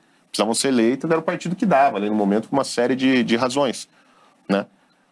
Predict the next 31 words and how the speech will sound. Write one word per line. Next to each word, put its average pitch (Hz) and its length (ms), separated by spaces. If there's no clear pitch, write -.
Mas 98 260
isso 120 640
depõe 110 360
muito 170 400
contra 90 460
o 98 180
movimento 95 340
conservador 95 480
e 92 40
sua - 140
capacidade 95 680
de 101 60
organização, 92 640
né? 87 120
E 139 120
aí, 127 340
bom, 151 260
a 95 60
gente 110 200
não 151 100
sabe 143 300
ainda 113 220
o 107 40
que - 120
vai 110 220
acontecer 110 400
com - 80
o 101 40
P - 120
L, 90 260
né? 95 160